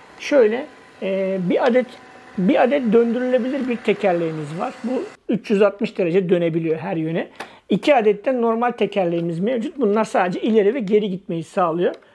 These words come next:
Şöyle bakalım. Şurada o az önce de söylediğim gibi el gırgırının işlevini gören,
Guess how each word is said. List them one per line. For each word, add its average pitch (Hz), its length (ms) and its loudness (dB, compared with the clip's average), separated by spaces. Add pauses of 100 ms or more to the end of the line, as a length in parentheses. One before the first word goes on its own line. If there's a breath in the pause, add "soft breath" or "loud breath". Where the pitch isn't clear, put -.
(100)
Şöyle 180 340 -2
bakalım. 214 380 -2 (280 loud breath)
Şurada 330 560 2 (320 soft breath)
o - 380 2
az 269 180 0
önce 240 280 -2
de 240 60 -2
söylediğim 240 440 0
gibi 202 140 0
el 277 320 0
gırgırının 240 520 0
işlevini 196 540 -2
gören, 233 340 2